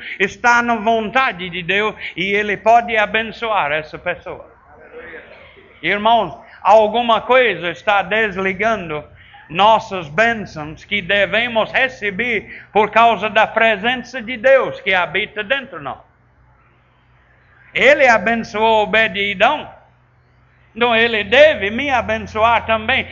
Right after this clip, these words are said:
se eu estou reconhecendo como Obed-Edom. Ele reconheceu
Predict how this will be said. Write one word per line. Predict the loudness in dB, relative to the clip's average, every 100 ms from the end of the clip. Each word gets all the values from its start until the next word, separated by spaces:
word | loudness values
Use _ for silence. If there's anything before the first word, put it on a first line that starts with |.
| -14
se | -18 -2 2 4 2 -2 -6 0
eu | 6 8 10
estou | 8 4 4 6
reconhecendo | 6 8 8 8 6 0 2 0 0 2
como | 2 4
Obed-Edom. | 4 4 4 4 2 0 -2 0 0 -2 -12 _ _ _ _ _ _ _ _ _ _ _ _ _ _ _ _ _ _ _ _ _ _ _ _ 6
Ele | 10 10 8 6 6
reconheceu | 6 6 8 6 6 2 0 6 10 10